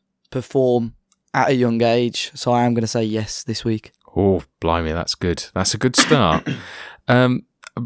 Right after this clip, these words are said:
Speaker 2: to remind the listeners, uh, our criteria i-,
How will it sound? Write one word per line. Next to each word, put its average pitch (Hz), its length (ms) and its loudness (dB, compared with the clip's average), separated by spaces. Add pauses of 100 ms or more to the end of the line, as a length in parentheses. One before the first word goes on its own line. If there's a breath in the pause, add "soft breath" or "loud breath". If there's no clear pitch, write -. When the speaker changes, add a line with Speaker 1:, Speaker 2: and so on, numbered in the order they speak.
(220)
Speaker 2:
to 143 100 -2
remind 131 460 2
the - 160 -2
listeners, 95 640 0 (180)
uh, 107 240 -2 (140)
our 131 120 2
criteria 135 760 2
i-, 113 160 -2